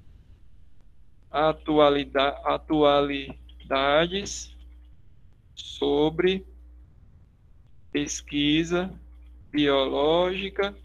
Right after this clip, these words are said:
e agronômica.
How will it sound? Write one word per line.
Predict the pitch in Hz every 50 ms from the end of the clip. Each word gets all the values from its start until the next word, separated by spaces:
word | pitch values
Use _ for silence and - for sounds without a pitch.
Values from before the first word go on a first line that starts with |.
| - -
e | 165 156 170 175 185 202 190 - - - - - - - - - - - -
agronômica. | - 131 143 156 160 160 160 160 156 156 156 160 156 - - - - - - - - 147 151 156 151 147 143 135 131 - - - - -